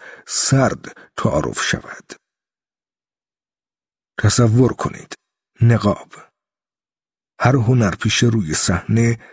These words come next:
نقاب به صورت دارد که همان چهره خوشایند و جذابی است که به مخاطب خود نشان می‌دهد.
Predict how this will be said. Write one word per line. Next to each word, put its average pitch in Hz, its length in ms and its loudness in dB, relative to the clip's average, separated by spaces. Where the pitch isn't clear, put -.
نقاب 120 540 4
به 95 80 -6
صورت - 440 -6
دارد - 460 -14
که - 120 -2
همان 143 420 4
چهره 117 480 2
خوشایند 117 840 0
و 123 160 4
جذابی 120 580 4
است - 220 -2
که 127 120 2
به 120 100 4
مخاطب 117 560 2
خود - 300 -4
نشان 82 340 -4
می‌دهد. - 460 -12